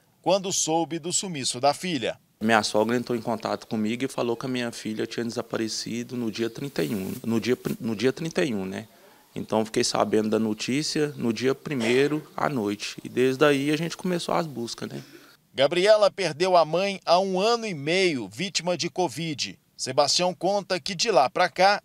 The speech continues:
Speaker 1: ela tem ficado muito calada e com sinais de depressão.
Speaker 2: Depois que a mãe dela faleceu, ela, ela tem,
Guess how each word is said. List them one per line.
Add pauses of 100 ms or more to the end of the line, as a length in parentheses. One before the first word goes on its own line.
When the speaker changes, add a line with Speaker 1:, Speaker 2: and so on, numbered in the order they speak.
Speaker 1:
ela
tem
ficado
muito
calada (220)
e
com
sinais
de
depressão. (160)
Speaker 2:
Depois
que
a
mãe
dela
faleceu,
ela, (540)
ela
tem,